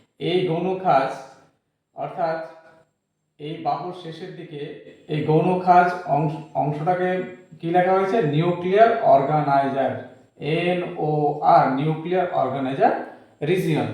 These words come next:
তাহলে কেন বলছি এটাকে গৌণ খাঁজকে নিউক্লিয়ার অর্গানাইজার রিজিয়ন বা নর?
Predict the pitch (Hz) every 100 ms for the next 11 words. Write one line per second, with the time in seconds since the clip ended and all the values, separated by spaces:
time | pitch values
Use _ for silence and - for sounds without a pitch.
0 | - - - _ - 156 156 175 202 220
1 | 220 220 220 233 262 - 156 180 196 196
2 | 185 202 175 175 180 190 190 165 165 170
3 | 170 175 165 165 185 165 165 170 214 -